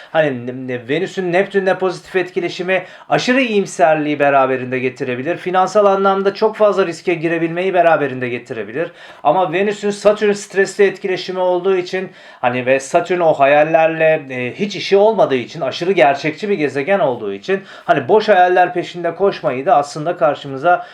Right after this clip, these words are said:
çıkartacakmış gibi geliyor aslına bakarsanız.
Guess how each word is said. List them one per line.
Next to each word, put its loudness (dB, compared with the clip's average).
çıkartacakmış -2
gibi -6
geliyor 0
aslına -6
bakarsanız. -6